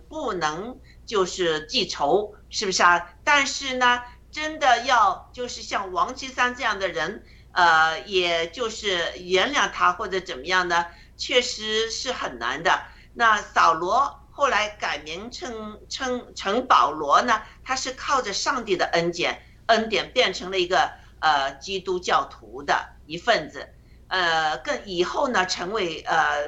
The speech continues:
教会最伟大的领袖之一。终其一生呢，他仍为自己的迫害过的人呢悲哀的。他亲身经历了主耶稣基督的怜悯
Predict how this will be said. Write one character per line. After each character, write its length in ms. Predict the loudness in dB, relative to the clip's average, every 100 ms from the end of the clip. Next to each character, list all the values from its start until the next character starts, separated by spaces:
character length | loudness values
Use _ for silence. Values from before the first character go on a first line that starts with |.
| -2
教 220 | 4 4
会 260 | 2 -4 -4
最 260 | -2 0
伟 260 | 0 -2 -4
大 260 | 4 6 6
的 140 | 2
领 200 | -8 -14
袖 280 | -8 -6 -6
之 160 | -8 -16
一。 320 | -12 -14 -16 -20 -20 -6
终 220 | -2 -2 -2
其 260 | -2 0
一 80 | -2
生 260 | -2 0 2
呢， 160 | 0 2
他 220 | 2 2
仍 320 | 2 -4 -2
为 180 | -4 -4
自 240 | -4 -4
己 140 | -4 -6
的 120 | -6
迫 280 | -2 4 4
害 420 | 4 0 -2 -6 -20 -20 -10
过 220 | 2 2
的 160 | 4 0
人 240 | -2 0
呢 220 | 2 2 0 -4
悲 280 | 0 0 0 -2
哀 240 | 0 -2
的。 220 | -4 -8 -10 -20 -20 -6
他 180 | -2 -2
亲 420 | -4 -8 -8 -6
身 320 | -4 -4 -4
经 360 | -4 0 0 2
历 240 | 2 2 2
了 300 | 0 0 -18 -20 -12
主 220 | -4 -2
耶 220 | 4 6
稣 180 | 6 0
基 220 | -2 -4
督 160 | -2 0
的 160 | 0
怜 320 | 0 -2 -4 -2
悯 260 | -4 -4